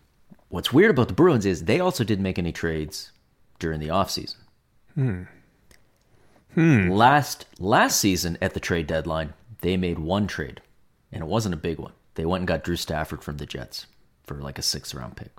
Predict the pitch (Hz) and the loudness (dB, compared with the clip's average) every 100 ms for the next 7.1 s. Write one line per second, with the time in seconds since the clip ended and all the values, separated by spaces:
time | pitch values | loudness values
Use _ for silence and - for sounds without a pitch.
0 | _ _ _ - 107 87 82 78 78 69 | _ _ _ -4 -2 0 -2 -4 -6 -10
1 | 71 _ - _ _ _ _ _ _ _ | -14 _ -20 _ _ _ _ _ _ _
2 | - 107 135 160 123 120 117 - 107 90 | -4 2 4 6 6 6 4 4 2 4
3 | 90 85 82 82 82 80 82 82 107 131 | 2 0 -2 -4 -2 -2 -2 0 2 2
4 | 82 67 - - _ _ _ _ _ _ | -2 -6 -14 -20 _ _ _ _ _ _
5 | _ _ _ - 95 90 - 104 156 - | _ _ _ -4 -2 -2 2 4 4 4
6 | 117 90 87 - 82 76 78 76 73 73 | 0 2 -2 -2 -4 -2 -4 -4 -8 -10